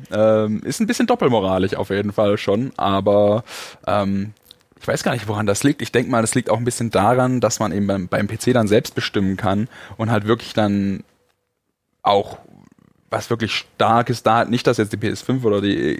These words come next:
Xbox Series X schwach ist, aber P C kann schon immer noch mal ein bisschen mehr, ähm, wenn man denn das nötige Geld dazu hat. Auf jeden Fall, das ist natürlich auch, äh, was Wichtiges. Ähm, und ich denk mal, dass, ähm, da halt auch viele den Gedanken haben, „Okay, da kann ich drauf arbeiten, da kann ich Videos drauf schneiden, da kann ich das machen, das machen, das machen.“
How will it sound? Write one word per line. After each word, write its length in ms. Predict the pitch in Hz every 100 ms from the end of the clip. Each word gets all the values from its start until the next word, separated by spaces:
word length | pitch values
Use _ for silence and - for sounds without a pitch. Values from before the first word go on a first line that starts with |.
| 110
Xbox 300 | - - -
Series 240 | 98 98
X 220 | 110 - -
schwach 220 | 127 -
ist, 220 | 113 - - - - - -
aber 260 | 107 104 104
P 220 | - 107
C 200 | - 123
kann 300 | - 127 127
schon 360 | - - 123 -
immer 180 | 117 113
noch 160 | 110
mal 140 | 113 101
ein 80 |
bisschen 320 | 101 - 104 101
mehr, 280 | 101 107 - - - - -
ähm, 460 | 104 101 101 101 104 _ -
wenn 140 | 107 120
man 140 | 117
denn 100 | 113
das 140 | -
nötige 280 | 139 117 101
Geld 360 | 101 101 95 -
dazu 300 | 95 - 101
hat. 200 | 104 -
Auf 240 | 101 -
jeden 160 | 123 110
Fall, 200 | - 104
das 140 | 101
ist 40 | -
natürlich 340 | 98 98 101
auch, 220 | 98 -
äh, 300 | 82 101 92
was 160 | 95 -
Wichtiges. 440 | 104 - 107 110 - - - - -
Ähm, 400 | 101 95 95 101 - _ _ - _ _
und 260 | 98 101 98
ich 100 | -
denk 200 | - -
mal, 100 | 110
dass, 560 | 104 - - - - -
ähm, 220 | 85 87
da 160 | 98
halt 140 | 120 110
auch 80 | -
viele 180 | 113
den 140 | 110 98
Gedanken 260 | 107 -
haben, 120 | 104 98
„Okay, 180 | -
da 80 | 101
kann 140 | 98 101
ich 80 |
drauf 200 | - 101
arbeiten, 400 | 95 98 98 -
da 80 | -
kann 180 | - 110
ich 240 | 104 - -
Videos 400 | 107 95 - -
drauf 180 | - -
schneiden, 260 | 92 101
da 100 | 104
kann 180 | - 110
ich 100 | 107
das 220 | 110 110
machen, 180 | 107 107
das 220 | 101 -
machen, 180 | 104 107
das 160 | 104 107
machen.“ 240 | 104